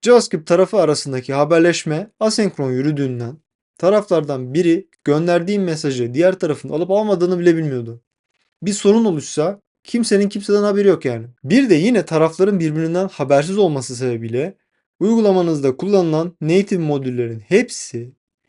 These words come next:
hepsi diyorum bakın dikkat edin, uygulama açıldığı anda hazır edilmeye çalışılıyordu. Bu da doğal olarak uygulamanızın daha geç açılmasına sebep oluyordu. Yani uygulamanızın tek bir yerinde kullandığınız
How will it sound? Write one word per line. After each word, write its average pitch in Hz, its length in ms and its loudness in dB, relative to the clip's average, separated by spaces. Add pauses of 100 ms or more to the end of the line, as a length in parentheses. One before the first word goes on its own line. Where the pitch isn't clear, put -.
(120)
hepsi 160 460 -2
diyorum 117 280 -4
bakın 120 280 -10
dikkat 127 260 -6
edin, 131 260 -6 (520)
uygulama 165 560 -2
açıldığı 160 540 -2
anda 151 460 0 (160)
hazır 233 300 0
edilmeye 156 360 2
çalışılıyordu. 117 560 -10 (480)
Bu 196 100 2
da 190 140 6
doğal 190 200 6
olarak 147 340 0 (280)
uygulamanızın 170 760 2 (200)
daha 170 160 6
geç 175 180 0
açılmasına 139 500 -8
sebep 120 260 -8
oluyordu. 110 360 -10 (560)
Yani 185 300 2
uygulamanızın 147 720 0 (140)
tek 226 260 0
bir 202 120 -2
yerinde 156 420 2
kullandığınız 131 920 -6